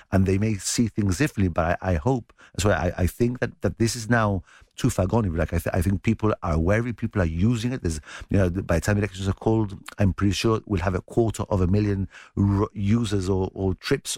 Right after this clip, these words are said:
on that bicycle. That is amazing. That's two hundred fifty thousand, quarter of a million less trips on the road. I mean, that must mean, mu-, must mean something. And I think, you know, it's got the,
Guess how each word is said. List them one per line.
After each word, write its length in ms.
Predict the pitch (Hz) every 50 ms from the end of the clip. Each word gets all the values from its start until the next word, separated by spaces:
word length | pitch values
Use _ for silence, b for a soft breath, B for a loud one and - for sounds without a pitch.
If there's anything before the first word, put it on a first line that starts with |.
| - -
on 120 | 113 104
that 180 | 107 98 90 -
bicycle. 420 | 104 101 95 - - 113 117 113 107 b b b b
That 120 | 92 98
is 120 | 110 95 95
amazing. 400 | 92 87 95 113 113 104 85 95
That's 160 | 87 - -
two 140 | - - 107
hundred 340 | 110 117 107 113 104 95
fifty 280 | - - - - - 110
thousand, 560 | - - 110 113 107 95 104 104 104 92 85 B B B B B B -
quarter 200 | - 117 113 110
of 60 | 107
a 40 | 113
million 280 | 110 101 90 - 87 95
less 320 | 113 120 - - - - _ _ _ _ _
trips 300 | - - 135 131 - - - -
on 140 | 135 123 110
the 120 | 104 95
road. 400 | 90 90 110 143 131 95 85 -
I 60 | - 73
mean, 100 | 82 82
that 100 | 90 92
must 240 | 101 104 - - -
mean, 280 | 98 95 92 87 90 - -
mu-, 160 | 101 98 92 - -
must 240 | 107 98 - - 98
mean 100 | 90 87
something. 460 | - - 123 113 90 - 87 78 - B B B B B
And 120 | - 101 95
I 40 | 95
think, 360 | - - 120 117 107 - - _ _ _ -
you 60 | -
know, 140 | 107 107 107
it's 220 | 107 - - 90 -
got 140 | - 98
the, 100 | 80 82